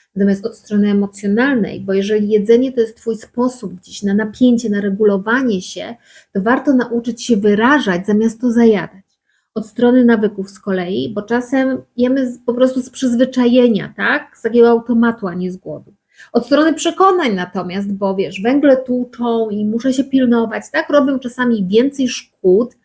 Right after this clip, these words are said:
niż ta czekolada. Od strony z kolei ciała, bo kontakt z nim to coś więcej niż pomiar wagi, okej? Od strony obrazu właśnie siebie, swojego ciała, no bo jak masz siebie traktować dobrze, skoro nawet siebie nie lubisz?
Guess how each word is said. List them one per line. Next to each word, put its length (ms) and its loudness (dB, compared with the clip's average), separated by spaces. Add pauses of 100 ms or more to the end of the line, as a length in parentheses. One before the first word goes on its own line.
(240)
niż 160 -8
ta 120 -6
czekolada. 720 0 (480)
Od 120 -4
strony 320 2
z 60 -6
kolei 380 2
ciała, 600 -4
bo 160 -2
kontakt 640 -4
z 120 0
nim 280 -4
to 80 -18
coś 240 0
więcej 360 0
niż 160 2
pomiar 460 2
wagi, 460 -6 (320)
okej? 440 -6 (220)
Od 120 4
strony 380 2
obrazu 580 2
właśnie 320 -4
siebie, 400 -6
swojego 440 -8
ciała, 540 -8 (360)
no 160 4
bo 440 0 (140)
jak 260 0
masz 280 -2
siebie 380 0
traktować 560 -2
dobrze, 300 2
skoro 260 2
nawet 280 0
siebie 260 0
nie 160 2
lubisz? 680 -2